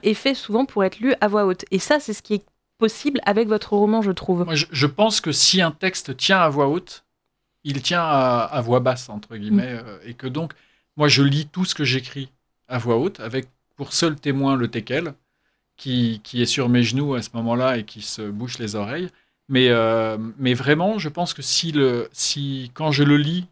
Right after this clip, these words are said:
Speaker 2: ça ne passe pas, ou s'il y a un mot qui bloque, ou, ou au contraire, quelquefois, on change un mot juste pour que la mélodie, qu'il y ait, qu'il y ait quelque chose dans le rythme. Et, euh, donc, ça me fait plaisir si vous l'avez noté, parce que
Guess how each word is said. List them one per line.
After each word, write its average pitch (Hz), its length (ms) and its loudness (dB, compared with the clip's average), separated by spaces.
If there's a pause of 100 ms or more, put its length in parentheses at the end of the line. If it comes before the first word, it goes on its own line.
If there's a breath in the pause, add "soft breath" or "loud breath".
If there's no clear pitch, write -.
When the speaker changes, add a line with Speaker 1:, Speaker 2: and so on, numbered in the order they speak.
Speaker 2:
ça - 180 -10
ne 113 60 -6
passe 151 280 -2
pas, - 240 -10 (200)
ou 139 100 -12
s'il 143 200 -4
y 135 60 4
a 123 100 6
un 127 60 4
mot 156 240 4
qui - 180 -8
bloque, 143 500 0
ou, 120 260 -10 (340 soft breath)
ou 160 80 8
au 165 80 8
contraire, 175 420 0
quelquefois, 156 380 -8
on 151 80 -4
change 180 320 4
un 170 80 6
mot 170 160 4
juste 214 220 -4
pour 202 140 -2
que - 120 -2
la 151 80 6
mélodie, 160 580 0 (140)
qu'il 139 140 -8
y - 20 -2
ait, - 40 -10
qu'il 151 120 -6
y 139 40 2
ait 123 40 -8
quelque 175 180 0
chose 202 160 0
dans 165 100 4
le 143 80 4
rythme. 151 360 0 (460 soft breath)
Et, 143 160 6
euh, 120 280 4
donc, 123 160 -4
ça 135 100 -2
me 127 60 -2
fait 135 100 -4
plaisir 147 300 -2
si 135 140 -6
vous 117 100 -8
l'avez 110 420 -8
noté, 117 300 -4
parce 139 220 -12
que 135 160 -2